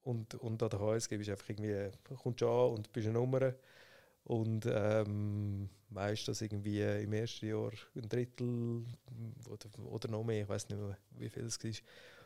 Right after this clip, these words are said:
rausfaulen. Und dann ist es, vor allem das erste Jahr ist schon noch auch recht taktet und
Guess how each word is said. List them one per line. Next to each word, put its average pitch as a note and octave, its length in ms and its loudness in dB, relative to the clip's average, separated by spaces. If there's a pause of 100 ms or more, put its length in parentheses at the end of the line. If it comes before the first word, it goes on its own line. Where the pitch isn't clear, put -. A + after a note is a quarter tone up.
(140)
rausfaulen. C#3+ 640 4
Und B2 300 0
dann B2+ 220 8
ist A#2 240 2
es, A2 280 2 (760)
vor C3 160 6
allem B2+ 100 10
das A#2 100 6
erste C3 300 8
Jahr A#2+ 80 8
ist G#2+ 100 2
schon C#3 180 4
noch D#3 220 0
auch C3 720 4
recht B2+ 320 0
taktet C3+ 440 2
und A2+ 200 4